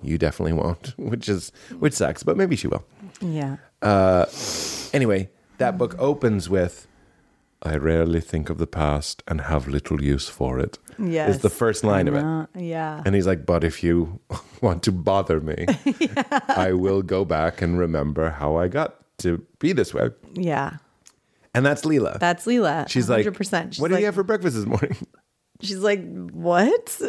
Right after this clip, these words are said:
Speaker 1: Yeah.
Speaker 2: Who ca-, like, and she has to dig back 'cause she's so right
Speaker 1: She's now
Speaker 2: in that
Speaker 1: Spider-Man.
Speaker 2: exact moment.
Speaker 1: She's only
Speaker 2: Yeah.
Speaker 1: now Spider-Man.
Speaker 2: I
Speaker 1: But it's
Speaker 2: know.
Speaker 1: the most, I'm getting worked up because I can't make myself feel it now. It's the most basic thing.
Speaker 2: It's the most
Speaker 1: It's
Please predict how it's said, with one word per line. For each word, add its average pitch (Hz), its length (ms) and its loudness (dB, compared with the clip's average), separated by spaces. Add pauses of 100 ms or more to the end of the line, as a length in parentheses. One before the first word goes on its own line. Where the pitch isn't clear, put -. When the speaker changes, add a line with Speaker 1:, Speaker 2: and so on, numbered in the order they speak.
Speaker 1:
Yeah. - 180 4
Speaker 2:
Who 294 140 -2
ca-, 254 220 0 (140)
like, 202 400 0
and 208 160 0
she 233 140 0
has 247 160 2
to 220 100 0
dig 196 760 0
back 180 340 0
'cause 214 160 0
she's 190 200 -2
so 190 540 0
right 175 160 0
Speaker 1:
She's 151 180 0
now 165 180 2
Speaker 2:
in 180 60 0
that 175 100 0
Speaker 1:
Spider-Man. 208 280 2
Speaker 2:
exact 165 400 -2
moment. 156 340 -2
Speaker 1:
She's 208 180 0
only 233 200 0
Speaker 2:
Yeah. 226 140 0
Speaker 1:
now 220 60 0
Spider-Man. 175 440 0 (300)
Speaker 2:
I 170 60 -4
Speaker 1:
But 262 120 0
it's 143 200 0
Speaker 2:
know. 143 80 -4
Speaker 1:
the 269 80 0
most, 262 400 -2 (560)
I'm 151 140 2
getting 165 240 2
worked 156 220 0
up 120 200 -2
because 147 320 2
I 165 200 4
can't 147 320 0
make 117 200 0
myself 101 360 2
feel 98 240 2
it - 100 -4
now. 90 180 2 (240)
It's 175 200 0
the 202 80 2
most 185 360 -2
basic 185 520 -2
thing. 107 640 0
Speaker 2:
It's 185 220 -2
the 220 80 -2
most 240 220 0
Speaker 1:
It's 170 60 4